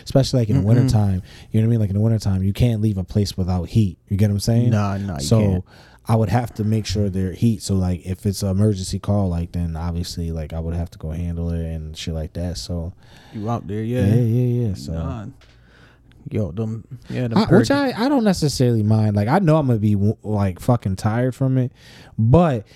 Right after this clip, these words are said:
Speaker 1: what is dope of my thing, my thing, biggest thing, and this is what I was hoping with the other guy, and it, why it didn't work out, is just I wanna, I just want the knowledge and experience.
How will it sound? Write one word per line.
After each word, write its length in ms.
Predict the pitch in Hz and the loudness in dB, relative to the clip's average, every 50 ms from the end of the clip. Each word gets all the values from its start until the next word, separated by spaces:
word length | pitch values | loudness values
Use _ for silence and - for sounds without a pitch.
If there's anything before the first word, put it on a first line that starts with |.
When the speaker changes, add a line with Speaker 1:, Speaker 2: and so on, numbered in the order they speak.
| - - - | -20 -10 0
Speaker 1:
what 180 | - 127 151 156 | 2 4 4 4
is 160 | 143 131 120 107 | 4 2 2 4
dope 260 | 107 147 165 156 139 | 4 4 4 4 2
of 320 | 139 123 135 - - 123 | 0 0 0 -2 -2 2
my 260 | 131 156 185 220 226 | 4 4 4 4 2
thing, 380 | 196 - 208 196 185 175 151 143 - - | 0 0 0 2 2 2 0 -2 -2 -6
my 440 | - 135 151 165 - - 196 202 185 | -8 -8 -8 -6 -6 -4 -4 -2 -4
thing, 440 | - - - - 185 180 170 160 151 - 120 | -4 -2 0 2 2 4 2 2 0 2 4
biggest 300 | 135 156 143 143 127 - | 4 4 4 2 0 0
thing, 220 | 139 135 127 120 | -2 -2 0 0
and 80 | 117 127 | 0 0
this 160 | 127 - - | 0 0 0
is 60 | 123 | 2
what 140 | 117 123 120 | 2 4 4
I 60 | 117 113 | 4 2
was 100 | 110 - | 0 0
hoping 260 | - 127 - 123 110 | 0 0 0 0 0
with 140 | 110 107 98 | 0 0 0
the 80 | - | 0
other 180 | 110 117 113 110 | 0 0 2 2
guy, 280 | 95 104 101 101 98 92 | 2 2 0 0 0 0
and 120 | 92 95 | 0 -2
it, 100 | 95 90 | -2 -2
why 200 | 90 98 98 95 | 0 0 0 0
it 80 | 92 90 | 0 -2
didn't 160 | 95 92 92 | -2 -2 -2
work 180 | 95 92 90 | -2 -2 0
out, 180 | 98 98 92 85 | 0 -2 -2 -2
is 80 | 87 90 | -2 -4
just 160 | 92 90 - - - - | -4 -6 -6 -8 -8 -2
I 100 | - 110 | 0 0
wanna, 260 | 113 120 113 110 95 92 - - - - - - | 0 2 0 -2 -4 -6 -10 -16 -20 -20 -6 -2
I 120 | 107 127 | 0 0
just 200 | 127 135 - - | 0 -2 -2 -2
want 160 | 120 113 - | -2 -2 -2
the 80 | - 85 | -2 -2
knowledge 380 | 87 90 90 90 87 87 85 | -2 0 0 0 0 -2 -4
and 100 | 82 82 | -6 -8
experience. 680 | 80 82 - - 92 85 85 80 78 76 - - - | -8 -10 -10 -8 -6 -6 -4 -6 -6 -8 -12 -16 -20